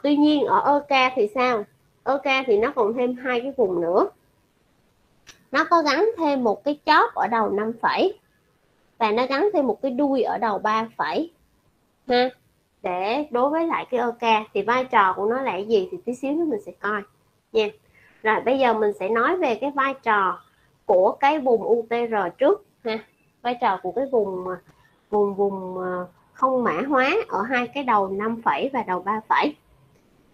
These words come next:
là giúp cho cái A R N nó tồn tại lâu hơn trong tế bào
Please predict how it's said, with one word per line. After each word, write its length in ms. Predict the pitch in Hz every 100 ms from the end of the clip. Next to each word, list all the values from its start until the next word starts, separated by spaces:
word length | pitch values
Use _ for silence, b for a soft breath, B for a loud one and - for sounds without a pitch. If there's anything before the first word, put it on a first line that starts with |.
| _
là 120 | 226
giúp 260 | 214 214 403 -
cho 140 | 277 262
cái 100 | 302
A 140 | 277 254
R 280 | 208 214
N 20 | 233
nó 120 | 302
tồn 320 | - 220 202
tại 220 | 214 160
lâu 280 | 185 247 254
hơn 380 | 254 269 254 240
trong 220 | 226 220 226
tế 100 | 269
bào 180 | 226